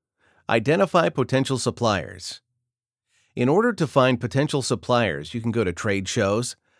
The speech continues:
ask around in forums, use the Yellow Pages, or internet search engines. Researching the market for potential suppliers should be done by considering not only your own finances and time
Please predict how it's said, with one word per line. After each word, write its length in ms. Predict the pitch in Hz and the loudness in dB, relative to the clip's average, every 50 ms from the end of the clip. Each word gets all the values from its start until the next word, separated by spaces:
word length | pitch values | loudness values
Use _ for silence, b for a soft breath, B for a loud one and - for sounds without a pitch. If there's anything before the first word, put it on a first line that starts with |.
| _ _ _ | _ _ _
ask 260 | - 120 160 - - | 0 0 0 0 0
around 300 | 143 120 120 135 139 127 | 2 2 4 4 2 2
in 100 | 120 101 | 0 -2
forums, 640 | 92 - 135 165 180 127 73 62 76 - - - - _ _ _ _ | -2 -2 0 2 2 2 0 -2 -6 -10 -10 -12 -14 _ _ _ _
use 240 | - 101 101 98 - | -8 -6 -6 -6 -6
the 100 | - 90 | -8 -8
Yellow 300 | 82 82 95 147 180 160 | -6 -4 -2 0 0 -2
Pages, 560 | - - 90 78 78 - 85 90 113 - - _ _ _ _ _ _ | -2 -2 -4 -4 -4 -6 -8 -10 -10 -10 -14 _ _ _ _ _ _
or 160 | 143 147 151 | 0 0 0
internet 460 | - 151 156 151 147 147 143 139 135 | 2 2 2 2 4 4 2 2 0
search 300 | - - 196 208 - - | 0 0 0 -2 0 0
engines. 560 | 143 107 92 80 69 55 - - - - - - _ _ _ _ _ _ _ _ _ _ _ _ _ _ _ | -2 -2 0 -2 -6 -10 -12 -12 -14 -14 -14 -16 _ _ _ _ _ _ _ _ _ _ _ _ _ _ _
Researching 540 | - 147 202 - - 226 202 - 185 156 139 | -2 -2 0 2 2 0 2 2 2 4 4
the 80 | 123 117 | 4 6
market 360 | 113 117 131 - - 135 - | 6 6 6 4 2 0 -2
for 160 | - 120 101 | -2 -4 -6
potential 520 | - - 110 101 - 131 151 151 - 135 | -4 -4 -6 -4 -2 -2 -2 -2 -2 -4
suppliers 580 | 117 - 110 90 - 120 117 110 95 82 78 - | -4 -4 -6 -2 0 0 2 2 2 0 -2 -4
should 240 | - - 175 190 185 | -2 -2 -2 0 0
be 100 | 190 175 | -4 0
done 260 | - 143 120 120 120 | 2 4 4 4 4
by 160 | 110 107 107 | 4 2 2
considering 560 | 104 - 107 104 - 139 117 120 113 104 95 | 0 -2 -4 -2 -2 -2 0 2 2 2 2
not 200 | 92 101 123 156 | 2 0 0 2
only 240 | 170 180 175 156 143 | 2 2 2 2 2
your 160 | 120 110 104 | 2 2 2
own 160 | 107 127 123 110 | 2 2 0 0
finances 640 | - 117 107 123 120 123 127 123 - 104 87 85 | 0 0 2 2 2 2 0 0 -4 -6 -6 -6
and 140 | 78 71 - | -8 -10 -6
time 460 | - 135 151 143 110 64 50 55 | -4 -2 0 0 -2 -4 -6 -10